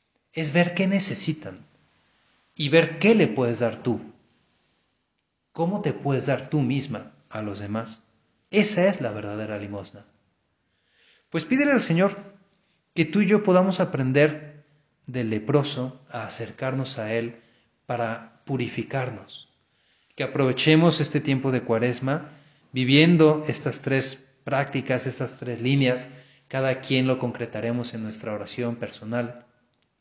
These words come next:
Y que al terminar esta Cuaresma, pues podamos vernos en el espejo, en el espejo de tu gracia, Señor, vernos en ti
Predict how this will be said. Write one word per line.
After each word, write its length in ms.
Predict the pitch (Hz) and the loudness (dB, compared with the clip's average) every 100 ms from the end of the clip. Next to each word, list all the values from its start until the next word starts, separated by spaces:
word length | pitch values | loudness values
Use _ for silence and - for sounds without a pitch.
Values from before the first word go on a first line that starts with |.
| _ _ _ _ _ _ | _ _ _ _ _ _
Y 120 | 143 | -2
que 280 | 143 156 - | 4 4 4
al 140 | 160 151 | 0 2
terminar 400 | 151 165 185 196 | 2 2 2 2
esta 220 | 190 185 | 2 2
Cuaresma, 600 | 180 180 156 127 - - _ _ _ _ _ | 4 4 2 -4 -6 -16 _ _ _ _ _
pues 120 | 156 | -2
podamos 420 | 147 151 160 170 139 | 4 8 8 8 6
vernos 420 | 156 151 139 - | 6 6 2 0
en 100 | 127 | -2
el 100 | 107 | -4
espejo, 440 | - 156 151 - | -4 -2 -2 -2
en 60 | 120 | -4
el 60 | |
espejo 400 | 107 - 160 - | -6 -4 -4 -2
de 120 | 143 123 | -4 -4
tu 120 | 110 | -6
gracia, 320 | 120 127 127 | -6 -8 -10
Señor, 320 | - 110 123 - - _ _ _ _ - | -14 -10 -10 -12 -20 _ _ _ _ 0
vernos 420 | 151 147 170 - | 2 4 2 0
en 200 | 117 101 | -4 -4
ti 400 | 123 135 - - | -4 -6 -8 -20